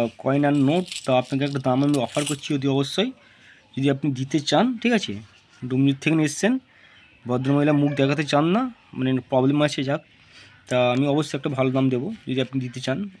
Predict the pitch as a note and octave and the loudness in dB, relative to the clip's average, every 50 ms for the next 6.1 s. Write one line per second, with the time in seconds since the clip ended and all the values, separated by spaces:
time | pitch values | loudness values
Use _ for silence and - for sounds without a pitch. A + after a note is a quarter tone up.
0 | - B2 A#2+ A#2 - - A#2 G#2+ G2+ G2+ G#2+ G#2+ G2+ G2 - _ - - - C#3 | -8 -6 -6 -6 -6 -6 -6 -6 -6 -8 -12 -14 -18 -18 -20 _ -20 -18 -16 -16
1 | C3+ - C#3+ A#2 - _ _ _ _ _ _ _ - - B2 B2 B2 B2 A#2 B2 | -14 -12 -14 -14 -16 _ _ _ _ _ _ _ -12 -8 -6 -4 -2 -2 -2 -2
2 | C3+ D3 D3+ D#3 D3 - - - - - _ - C3+ C#3+ C#3 - E3 E3+ E3+ D3+ | -2 0 0 -2 -4 -6 -14 -20 -20 -20 _ -4 -4 -4 -2 0 0 0 2 2
3 | D3 D3 C#3+ D#3 D#3 D3+ C#3+ - E3 E3 E3 D#3+ D#3+ D#3 D3 C#3+ C#3+ C#3 D3 D3 | 0 0 2 4 4 4 4 4 0 -2 0 0 -2 -2 -2 -2 0 0 0 0
4 | D3+ D3+ D3 C#3+ C3+ - D3+ D3+ D3+ C3+ - D3 D3 C3+ C3+ C3+ C3 C3+ C3+ - | 0 0 0 0 0 -2 -2 -2 -6 -4 -4 -4 -2 -2 -4 -4 -4 -4 -2 -2
5 | C3 C3 D#3+ G3 - - - - - - - - _ - - - D#3+ D3 C#3 C#3+ | -2 -2 -2 -6 -12 -16 -20 -20 -20 -20 -20 -20 _ -14 -4 0 0 0 2 0
6 | C#3 | 0